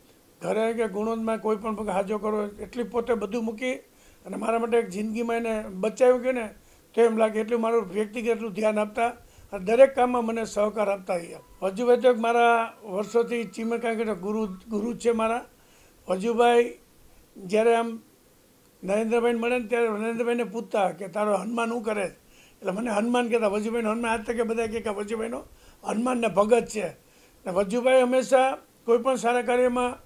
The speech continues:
નિષ્ઠાભાવે સેવા કાર્યમાં કરતા અને એમને કામ આપતા. આજે અમારા સરગમ પરિવારના વર્ષોથી chairman છે અને હંમેશા મને કોઈ પણ કામ હોય, પૈસા અટકતું હોય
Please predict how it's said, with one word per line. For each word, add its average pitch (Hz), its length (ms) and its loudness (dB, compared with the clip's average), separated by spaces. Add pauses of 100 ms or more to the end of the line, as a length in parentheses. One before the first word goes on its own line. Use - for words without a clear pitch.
(600)
નિષ્ઠાભાવે 269 560 4
સેવા 247 360 4
કાર્યમાં 233 560 -4
કરતા 226 300 -4
અને 233 120 -4
એમને 226 200 -4
કામ 214 280 0
આપતા. 220 360 -6 (360)
આજે 208 140 -4
અમારા 226 160 0
સરગમ 226 380 -4
પરિવારના 226 420 -4
વર્ષોથી 208 420 -6
chairman 220 460 -6
છે 247 140 -2 (460)
અને 190 120 -10
હંમેશા 233 480 2
મને 226 220 -2
કોઈ 226 220 -2
પણ 240 200 -2
કામ 233 220 -2
હોય, 214 240 -2 (500)
પૈસા 247 380 4
અટકતું 247 400 2
હોય 196 220 2